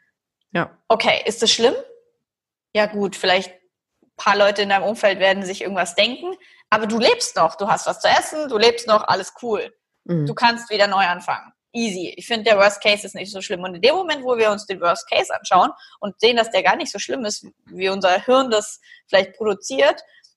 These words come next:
Speaker 2: ist es mir auch, fällt es mir auch jedes Mal einfacher, das zu machen,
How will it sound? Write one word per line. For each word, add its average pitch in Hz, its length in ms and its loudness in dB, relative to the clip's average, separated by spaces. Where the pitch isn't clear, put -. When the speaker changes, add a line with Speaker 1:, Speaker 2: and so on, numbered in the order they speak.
Speaker 2:
ist 262 240 -2
es 220 140 -12
mir 240 260 2
auch, - 240 -2
fällt 247 200 2
es 254 120 -6
mir 220 120 -2
auch 220 40 -4
jedes 311 280 -4
Mal 269 100 -4
einfacher, 233 540 -2
das - 180 -14
zu - 140 -12
machen, 240 440 -4